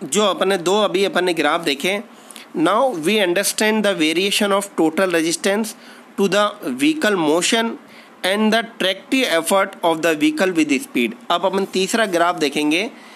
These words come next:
ये देखिए, ये तीसरा graph है हमारा, जिसको अपन समझने की कोशिश करेंगे। इसमें important चीज़ है, it is obvious that whatever the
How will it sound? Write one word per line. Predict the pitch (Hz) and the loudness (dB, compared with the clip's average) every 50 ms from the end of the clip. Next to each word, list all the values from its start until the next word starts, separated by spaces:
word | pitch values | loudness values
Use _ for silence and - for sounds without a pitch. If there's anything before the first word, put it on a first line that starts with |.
| - - - - - | -20 -20 -20 -6 -2
ये | 226 196 | 0 2
देखिए, | 175 160 - - 135 123 | 2 2 0 2 0 2
ये | 123 131 165 | 2 2 0
तीसरा | 160 160 175 175 170 190 180 175 | 0 0 -2 0 0 2 0 2
graph | 170 160 156 151 151 151 185 | 2 2 0 0 0 0 0
है | 151 | 0
हमारा, | 139 135 131 139 165 233 - - - - - - - - - - - - 160 | 2 2 2 2 0 0 -2 -6 -10 -18 -20 -20 -20 -20 -20 -20 -10 -8 -4
जिसको | 147 151 147 151 175 160 | -2 -2 -2 -2 -4 -2
अपन | - 175 170 | -2 -2 -4
समझने | 156 - 151 143 143 147 151 156 156 | -2 -2 0 0 2 2 2 2 0
की | 151 170 | -2 -2
कोशिश | - 151 139 - - 180 - | -2 -2 -2 -2 -2 -2 -2
करेंगे। | - 170 151 151 151 170 196 214 214 - - - - - - - - - - - - - - - - - - - - - - - - | -2 -2 0 0 0 0 0 -2 -6 -10 -18 -20 -20 -20 -20 -20 -20 -20 -20 -20 -20 -20 -20 -18 -16 -16 -16 -16 -20 -20 -18 -6 -6
इसमें | 151 - 233 233 240 240 | -4 0 2 2 4 2
important | 208 160 185 185 190 196 208 196 | 2 2 2 2 2 2 2 2
चीज़ | - 208 202 208 | 2 2 2 2
है, | 208 220 - | 0 -2 -2
it | - 190 202 | -2 0 0
is | 226 226 | 0 0
obvious | 214 - 170 160 151 175 202 208 214 233 247 240 220 233 | 2 2 0 0 2 2 2 2 2 2 2 0 0 -2
that | 214 170 180 190 196 196 - - | 0 0 2 2 0 -2 -4 -4
whatever | 165 135 135 139 147 185 208 208 220 233 | 0 2 2 2 2 0 0 0 2 2
the | 220 220 240 | 2 0 -2